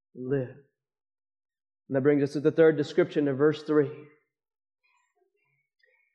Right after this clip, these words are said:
"From the womb of the morning thou hast the dew of thy youth." The right-hand man of God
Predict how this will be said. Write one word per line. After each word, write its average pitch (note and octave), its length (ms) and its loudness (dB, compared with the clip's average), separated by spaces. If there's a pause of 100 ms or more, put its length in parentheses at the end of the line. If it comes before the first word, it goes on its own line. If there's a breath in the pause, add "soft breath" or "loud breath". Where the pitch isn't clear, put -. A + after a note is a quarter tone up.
(520)
"From C#3+ 160 2
the C#3 80 4
womb E3 300 6
of D#3 100 2
the D3+ 60 2
morning D#3 480 4
thou C#3 240 2
hast C#3+ 540 -4
the C#3+ 100 -2
dew D#3+ 400 4
of C#3 160 -2
thy C#3+ 220 0
youth." B2+ 380 -8 (1300)
The A#2+ 100 -10
right-hand D3+ 560 0
man D3+ 300 2
of B2+ 120 -8
God D3+ 540 2